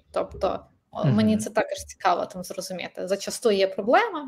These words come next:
Speaker 1: і ти розумієш, а коли там, так? Тобі треба вже
Speaker 2: Да.
Speaker 1: критично реагувати на це.
Speaker 2: Да. Спасибі. Всім гарно допрацювати вівторок.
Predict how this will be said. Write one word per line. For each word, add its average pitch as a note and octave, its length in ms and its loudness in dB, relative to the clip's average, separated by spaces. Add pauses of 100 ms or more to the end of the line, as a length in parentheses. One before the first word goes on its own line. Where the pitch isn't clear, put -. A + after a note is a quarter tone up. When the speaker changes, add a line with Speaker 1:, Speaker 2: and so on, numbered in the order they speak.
Speaker 1:
і - 40 -18
ти B3+ 60 6
розумієш, A3 360 2
а - 20 2
коли A3+ 420 10
там, F#3+ 220 -6
так? A3+ 380 2
Тобі G3+ 140 -6
треба G#3 240 2
вже G3 140 0
Speaker 2:
Да. G#3 120 2
Speaker 1:
критично G2 520 -4
реагувати F3+ 500 -8
на G3 100 -14
це. - 200 -16 (2500)
Speaker 2:
Да. G2+ 440 -4 (440)
Спасибі. D3 680 8 (100)
Всім F3 420 6
гарно C3+ 500 6
допрацювати B2 1080 6 (160)
вівторок. A#2+ 680 2